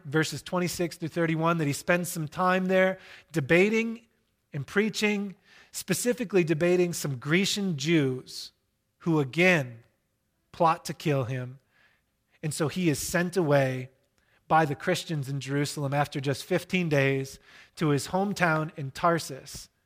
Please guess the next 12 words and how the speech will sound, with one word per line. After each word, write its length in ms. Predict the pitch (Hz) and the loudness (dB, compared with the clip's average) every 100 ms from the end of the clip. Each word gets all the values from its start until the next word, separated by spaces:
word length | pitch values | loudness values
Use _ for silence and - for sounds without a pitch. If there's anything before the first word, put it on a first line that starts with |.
| _ _ _ _ - | _ _ _ _ -8
in 140 | 143 | -6
Cilicia. 720 | - 143 135 117 123 120 - _ _ _ _ _ _ _ - - | -2 0 0 -2 -8 -16 -18 _ _ _ _ _ _ _ -20 -6
The 80 | - | -4
text 340 | - 226 226 - | 4 4 4 0
continues 500 | 202 208 208 180 165 | 0 2 2 2 2
in 80 | |
Galatians 380 | 160 165 160 160 | 2 4 2 0
chapter 280 | 185 160 165 | 0 2 2
one 220 | 160 175 | 2 0
in 60 | 170 | 0
verses 320 | 156 147 139 | -2 -2 -8
twenty-one 680 | - 185 170 160 160 190 | -4 -2 0 0 0 -2